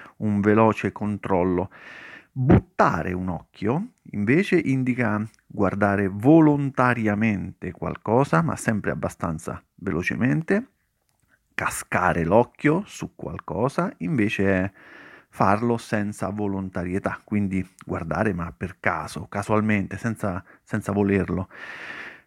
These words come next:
Notate che rispetto ad adocchiare, che abbiamo visto nell'episodio centoventisei, in queste frasi c'è più che altro lo sguardo veloce, eh? A volte per fini di controllo, volontario o meno, ma sempre,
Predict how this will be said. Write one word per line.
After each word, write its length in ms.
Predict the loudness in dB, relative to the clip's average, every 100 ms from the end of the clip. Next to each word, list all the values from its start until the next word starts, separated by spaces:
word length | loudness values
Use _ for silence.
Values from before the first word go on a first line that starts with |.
| -4
Notate 420 | 2 4 4 2
che 260 | 0 0 0 -12 -12
rispetto 460 | -8 -2 0 2 2
ad 100 | 4
adocchiare, 880 | 4 0 0 0 0 -2 0 0 -6
che 100 | -8
abbiamo 300 | -6 -2 -2
visto 260 | -2 -2 0
nell'episodio 560 | 2 2 2 2 2
centoventisei, 1160 | 0 0 0 2 2 0 0 2 2 0 -4 -12 -6
in 120 | -2
queste 240 | 0 0
frasi 380 | -2 -2 -4 -6
c'è 200 | -2 -4 -4 _
più 180 | -4 0
che 120 | 2
altro 380 | 4 2 0 -2
lo 140 | -2
sguardo 440 | -4 2 2 4 2
veloce, 460 | 2 0 -4 -8
eh? 120 | -8 -8 _ _ -18
A 80 | -8
volte 480 | -2 -2 0 -2
per 180 | -2 -4
fini 240 | 0 0 0
di 100 | 0
controllo, 760 | 0 0 4 4 6 4 4
volontario 680 | 2 0 0 0 0 2 -2 -2
o 80 | -4
meno, 520 | -2 0 0 -2 -4 -8
ma 160 | -10
sempre, 520 | -6 -4 -2 -2 -2